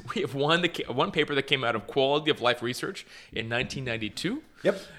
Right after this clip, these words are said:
Speaker 1: So Quality of Life Research is a journal that, it doesn't sound like a particularly rigorous <laughs> journal. It's, I don't think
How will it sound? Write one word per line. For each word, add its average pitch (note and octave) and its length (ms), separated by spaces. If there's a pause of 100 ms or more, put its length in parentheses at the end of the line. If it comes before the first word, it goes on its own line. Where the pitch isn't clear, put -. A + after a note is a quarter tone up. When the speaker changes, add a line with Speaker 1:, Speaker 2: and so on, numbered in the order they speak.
(160)
Speaker 1:
So - 160
Quality G#3+ 460
of B2+ 80
Life C3 240
Research A#2 460
is - 120
a B2 60
journal A#2+ 320
that, G#2 100 (380)
it - 160
doesn't C#4 240
sound F3+ 220
like D3+ 100
a - 20
particularly C#3 480
rigorous A2+ 400 (260)
<laughs> - 200
journal. F3 760 (160)
It's, F#3+ 360
I F3 100
don't A#3 160
think G#3+ 100